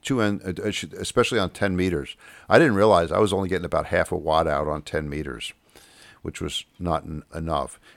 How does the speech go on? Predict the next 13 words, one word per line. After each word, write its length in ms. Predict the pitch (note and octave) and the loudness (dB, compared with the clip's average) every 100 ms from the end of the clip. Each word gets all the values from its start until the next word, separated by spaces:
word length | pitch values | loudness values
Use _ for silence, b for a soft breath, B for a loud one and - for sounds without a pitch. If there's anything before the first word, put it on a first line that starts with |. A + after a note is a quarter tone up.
| b | b
Allison, 340 | A#2+ E3 D3+ | 2 4 2
I 80 | A2+ | 0
think, 180 | G2+ G#2 | 0 2
also 300 | G#2+ A2 A2 | 2 2 0
wanted 380 | F#2 G2 G2 F2 | 0 0 0 -4
to 100 | - | -8
kinda 300 | - F#2 E2 | -6 -2 -2
level 440 | E2+ G2 F#2 F2+ | 2 2 2 2
out 320 | E2+ E2 D#2 _ - | 4 4 0 _ -12
the 140 | D#2+ | -2
output 500 | E2 E2 - - - | 0 0 -2 -10 -10
so 220 | - E2+ D#2 | -8 -4 -2
that 220 | D#2 | -4